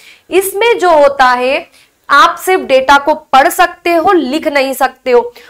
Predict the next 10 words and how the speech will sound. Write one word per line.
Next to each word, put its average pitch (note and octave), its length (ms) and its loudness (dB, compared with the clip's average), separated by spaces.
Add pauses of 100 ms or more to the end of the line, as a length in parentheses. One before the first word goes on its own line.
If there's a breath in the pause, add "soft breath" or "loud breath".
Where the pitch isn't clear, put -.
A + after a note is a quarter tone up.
(120)
और F4 180 4
सूचनाएं E4+ 600 -2
निर्माण C#4 500 0
के F4 140 -4
समय E4+ 320 -2
ही F4+ 100 -2
भर C#4+ 220 -2
दी E4 160 -2
जाती E4 400 0
है, G#4 100 -2